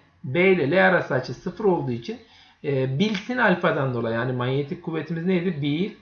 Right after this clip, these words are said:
sin alfadan dolayı. Alfa sıfır olduğu için sıfırlayacaktır kuvvetler. Ama şunlara kuvvet etki eder. Şunlara. Mesela buraya etki eden kuvvet sağ el dört parmak manyetik alan baş parmak akım olunca sayfadan içe doğrudur.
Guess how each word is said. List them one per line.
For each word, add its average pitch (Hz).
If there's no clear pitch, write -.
sin -
alfadan 143
dolayı. 113
Alfa 175
sıfır 190
olduğu 147
için 226
sıfırlayacaktır 165
kuvvetler. 120
Ama 240
şunlara 240
kuvvet 226
etki 165
eder. 117
Şunlara. 151
Mesela 180
buraya 196
etki 202
eden 202
kuvvet 202
sağ 196
el 185
dört 196
parmak 196
manyetik 196
alan 190
baş 190
parmak 196
akım 190
olunca 196
sayfadan 185
içe 185
doğrudur. 113